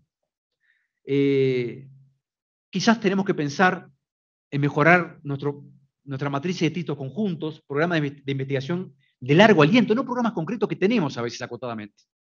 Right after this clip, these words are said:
sino plataformas que se, se piensen en proyecciones de décadas, como se piensa en la investigación general, reconocimiento de títulos y trayectorias compartidas, etcétera. Eso puede ser una palanca para el desarrollo endógeno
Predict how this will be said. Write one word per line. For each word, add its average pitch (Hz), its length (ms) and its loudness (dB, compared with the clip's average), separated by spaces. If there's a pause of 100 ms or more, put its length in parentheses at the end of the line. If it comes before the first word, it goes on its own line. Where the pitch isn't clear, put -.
(320)
sino 202 260 -6
plataformas 240 540 2
que 277 260 -6
se, 175 200 -4 (120)
se 190 160 4
piensen 269 680 2 (260)
en 165 120 -10
proyecciones 190 480 0
de 160 100 2
décadas, 147 520 -2 (280)
como 160 120 -6
se 165 120 0
piensa 247 160 -2
en 240 60 2
la - 20 2
investigación 175 360 -4
general, 175 480 -6 (760)
reconocimiento 180 520 2
de 175 60 8
títulos 214 320 0
y 170 60 0
trayectorias 151 360 -4
compartidas, 220 580 -2
etcétera. 120 520 -8 (800)
Eso 254 320 2
puede 220 200 8
ser 226 360 2
una 170 180 -2
palanca 190 320 0
para 165 140 -4
el 139 60 -4
desarrollo 147 680 -6
endógeno 185 680 2